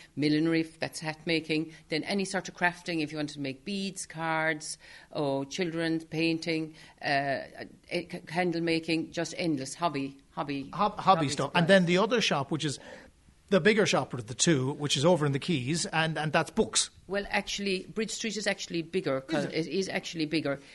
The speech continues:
Speaker 1: In, in Lavitt's Quay, there's actually two shops next door to each other. There's a full-price new bookshop, and next to it, the second-hand shop. Between the two of those, they would be bigger, but individually not.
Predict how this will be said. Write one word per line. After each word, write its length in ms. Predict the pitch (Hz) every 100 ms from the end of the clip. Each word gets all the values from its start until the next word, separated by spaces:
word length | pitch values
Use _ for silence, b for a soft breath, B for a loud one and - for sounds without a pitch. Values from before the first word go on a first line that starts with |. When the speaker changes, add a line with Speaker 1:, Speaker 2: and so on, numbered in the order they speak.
| B -
Speaker 1:
In, 260 | 190 185
in 320 | 190 - 170 175
Lavitt's 320 | 175 185 -
Quay, 160 | 208
there's 180 | 160 160
actually 280 | 170 - 180
two 180 | 196 185
shops 320 | - 156 -
next 160 | 151 -
door 160 | 147
to 100 | 139
each 140 | 143 147
other. 180 | 131
There's 200 | 131 147 151
a 40 |
full-price 580 | - 185 175 170 165 180
new 120 | 170
bookshop, 460 | 156 147 - 131 -
and 120 | 151
next 220 | 143 143
to 80 | -
it, 100 | 135
the 60 | 135
second-hand 500 | 147 - 127 139 120
shop. 260 | - - - b b -
Between 300 | 156 190 165
the 80 |
two 160 | 170 214
of 80 | 185
those, 220 | 165 147
they 100 | 151
would 160 | 143 147
be 80 |
bigger, 260 | 143 143 135
but 160 | 123 135
individually 560 | 131 135 131 127 123
not. 220 | 123 127